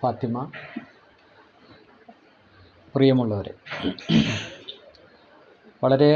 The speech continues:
അഭിമാനത്തിൻ്റെ നിമിഷമാണ് ഇപ്പോൾ കഴിഞ്ഞിരിക്കുന്നത്. സഹദിയെ സംബന്ധിച്ച് പറയുകയാണെങ്കിൽ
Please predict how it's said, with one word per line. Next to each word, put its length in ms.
അഭിമാനത്തിൻ്റെ 1600
നിമിഷമാണ് 680
ഇപ്പോൾ 280
കഴിഞ്ഞിരിക്കുന്നത്. 680
സഹദിയെ 420
സംബന്ധിച്ച് 400
പറയുകയാണെങ്കിൽ 640